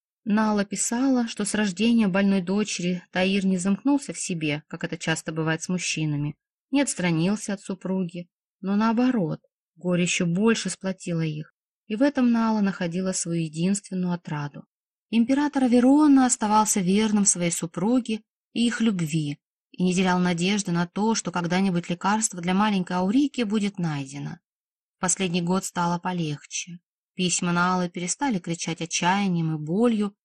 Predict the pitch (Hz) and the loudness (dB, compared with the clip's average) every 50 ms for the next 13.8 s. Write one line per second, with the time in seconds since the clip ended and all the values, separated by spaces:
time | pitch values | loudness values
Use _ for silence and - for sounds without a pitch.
0 | _ _ _ - 185 175 - 202 185 202 196 196 196 190 - - 185 180 - 180 | _ _ _ -8 -6 -4 -2 -2 0 2 2 2 2 0 -2 -4 -8 -8 -6 -8
1 | - - - 190 220 233 233 - 196 180 202 220 226 226 202 233 226 - 302 277 | -8 -6 -4 -2 -2 -2 -2 -4 -4 -2 0 2 2 2 2 0 -2 -2 -4 -4
2 | - 202 180 170 165 160 170 170 - - - 165 165 170 _ _ _ _ _ _ | -4 -2 -4 -4 -4 -4 -8 -10 -12 -12 -12 -12 -12 -14 _ _ _ _ _ _
3 | _ - 175 180 170 175 165 175 165 175 175 - - 190 185 185 196 202 202 196 | _ -4 -2 -2 -2 -2 -2 -2 -2 -2 -2 -2 -2 -2 0 0 2 2 2 2
4 | 185 180 170 156 160 165 - - - - - 220 233 254 254 240 233 220 220 - | 2 2 0 0 -2 -4 -4 -4 -4 -2 0 2 4 4 4 4 2 0 -2 -4
5 | - 170 - - - 170 160 170 160 156 151 156 175 214 247 254 247 240 226 233 | -4 -4 -4 -4 -6 -6 -4 -4 -4 -4 -4 -4 -2 0 2 2 2 2 2 0
6 | 226 196 202 202 180 185 190 185 - _ _ _ _ - 165 - - - 180 180 | 0 -2 -4 -6 -4 -4 -4 -4 -6 _ _ _ _ -14 -14 -10 -4 -4 -2 -2
7 | 175 - - 180 180 170 170 - - - 156 160 175 185 190 185 - - - 180 | -2 -2 -2 -2 0 -2 -2 -2 -4 -4 -4 -2 -2 -2 -2 -4 -6 -6 -8 -8
8 | 170 - 156 147 147 - - - 147 147 147 - - - 165 - - 160 151 151 | -8 -8 -8 -10 -10 -12 -12 -12 -12 -12 -10 -10 -10 -8 -6 -6 -6 -6 -6 -6
9 | 147 139 139 135 135 - - - _ _ _ _ _ _ _ _ _ - 180 190 | -6 -6 -8 -10 -12 -18 -20 -20 _ _ _ _ _ _ _ _ _ -6 -4 -2
10 | 196 196 220 226 220 226 226 220 - - 214 - - - 214 202 208 208 214 240 | 0 0 2 2 2 2 2 0 0 -2 -4 -4 -4 -4 -2 -2 0 0 0 0
11 | 254 247 190 196 180 175 170 170 - - 185 190 190 214 233 240 226 - - - | 0 0 -2 -2 -2 -2 -2 -2 -2 -2 -2 -2 0 2 2 0 0 -2 -6 -8
12 | 185 175 202 208 208 - 277 - 262 240 226 226 214 - - 220 214 208 - - | -8 -6 -6 -4 -2 -4 -2 0 0 0 2 0 0 -2 -4 -4 -4 -4 -6 -8
13 | 170 175 - 185 180 180 196 226 254 277 277 262 247 233 226 | -10 -8 -6 -6 -4 -2 0 2 4 4 4 4 2 2 -2